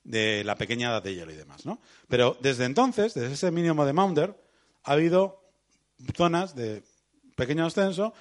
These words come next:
y ahora realmente no, estamos en un, eh, hemos pasado un máximo a par-, a ver, sobre los años cincuenta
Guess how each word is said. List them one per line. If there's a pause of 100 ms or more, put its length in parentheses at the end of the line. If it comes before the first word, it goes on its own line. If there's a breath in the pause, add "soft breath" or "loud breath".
(160 loud breath)
y
ahora
realmente
no,
estamos
en
un,
eh, (280 loud breath)
hemos
pasado
un
máximo (220)
a
par-, (100)
a
ver,
sobre
los
años
cincuenta